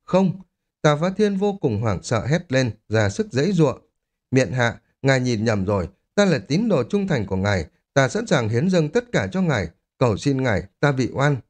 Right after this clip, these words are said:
thực sự bị oan." Nhưng mà các binh sĩ ở bên cạnh đang kìm nén sức lực muốn biểu hiện trước mặt của thần, đâu có quan tâm hắn có cầu xin hay không, trực tiếp xông lên, vài ba người trực tiếp đem tên tiểu tóc vàng này trói lên hỏa hình trụ.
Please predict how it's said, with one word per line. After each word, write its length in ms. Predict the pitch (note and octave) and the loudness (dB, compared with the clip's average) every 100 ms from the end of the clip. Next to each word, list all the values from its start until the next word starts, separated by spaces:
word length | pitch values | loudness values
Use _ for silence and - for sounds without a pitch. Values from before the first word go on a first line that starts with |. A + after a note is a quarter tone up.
| - | -2
thực 200 | D3 - | -2 0
sự 160 | D#3 | -2
bị 200 | C3 C3+ | 0 -2
oan." 280 | - D#3 E3 E3 _ _ _ _ _ _ _ | 0 0 0 -2 _ _ _ _ _ _ _
Nhưng 180 | G#3 G#3+ | 2 2
mà 100 | F#3 | 2
các 240 | E3 A3+ | -2 -2
binh 180 | G#3 G#3 | 0 0
sĩ 100 | G3+ | 0
ở 100 | A#3 | -2
bên 300 | D#3+ F#3+ F#3 | 0 0 -2
cạnh 160 | D#3+ A#2+ - | -2 -4 -2
đang 220 | A#2 A2+ | -2 0
kìm 300 | - G#2 E2 | 0 0 0
nén 180 | F2+ D3 | 0 0
sức 260 | A3+ A3 | 0 0
lực 200 | B2+ G2 | 0 -2
muốn 220 | G#2 E3 | -2 0
biểu 180 | F#3 F#2 | 2 0
hiện 220 | G#2 A2 - | 0 -4 -4
trước 160 | G#3 | -4
mặt 160 | G3+ A2+ | -2 -4
của 100 | - | -4
thần, 280 | E2 G#2+ F#2 D#2+ _ _ - | -2 0 0 -4 _ _ 0
đâu 180 | C3+ | 2
có 100 | C3 | 2
quan 260 | D#3 C3+ A#2+ | -2 -2 -2
tâm 220 | A2+ B2 | -2 -2
hắn 160 | A#2 D#3 | -2 -2
có 100 | A3+ | -2
cầu 260 | A3 G2 | 0 -2
xin 200 | - A#2+ | 0 -2
hay 120 | A#2+ G#2+ | 0 0
không, 260 | B2 G#2+ - _ _ | 0 0 -4 _ _
trực 200 | E3 D#3+ | 0 2
tiếp 120 | A#3+ A#3 | 0 -2
xông 240 | - F3 | -2 0
lên, 300 | E3 E3 D#3+ - | 2 2 -2 -8
vài 200 | A#2 B2+ | -4 -2
ba 140 | C3 F3 | -2 -2
người 260 | D#3 A2 | 0 0
trực 280 | E2+ G2+ E2 | -2 -4 -4
tiếp 120 | - G3 | -2 -2
đem 200 | - B2 | -2 -2
tên 280 | A2 A2+ G#2 | 0 -2 0
tiểu 180 | A#2+ F2 - | -2 -2 -2
tóc 180 | F#3 | -4
vàng 240 | B2 G#2 F2 | 0 0 0
này 200 | F#2+ E2 - | 0 -2 -2
trói 200 | G2+ D3+ | 0 2
lên 200 | F3 A#2+ | 0 -2
hỏa 180 | G#2 E2 | -6 -6
hình 160 | E2+ | -6
trụ. 280 | D#2+ A2 - | -2 -2 -2